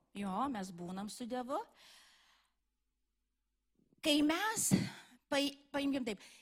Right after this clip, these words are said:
kai mes ateinam į kažkokią komplikuotą situaciją, ar būna tokių? Nu, tu pasi-, tu pabuvai su Dievu, ar vaikščiodamas, ar sėdėdamas,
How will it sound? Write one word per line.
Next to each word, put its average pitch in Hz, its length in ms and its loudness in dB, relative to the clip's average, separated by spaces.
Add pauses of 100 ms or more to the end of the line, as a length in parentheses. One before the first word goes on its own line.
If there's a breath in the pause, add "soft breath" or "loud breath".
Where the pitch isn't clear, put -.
(120)
kai 269 140 2
mes 349 460 4
ateinam 294 520 2
į 269 60 -2
kažkokią 269 560 0
komplikuotą 262 800 0
situaciją, 240 760 0 (1400)
ar 202 100 -2
būna 196 340 -2
tokių? 170 300 -10 (2250)
Nu, 226 120 2
tu 226 120 -6
pasi-, 220 500 -2
tu 233 120 -4
pabuvai 196 580 -2
su 233 160 -4
Dievu, 180 300 -4
ar 202 140 -2
vaikščiodamas, 185 600 -2
ar 180 120 -10
sėdėdamas, 196 720 -6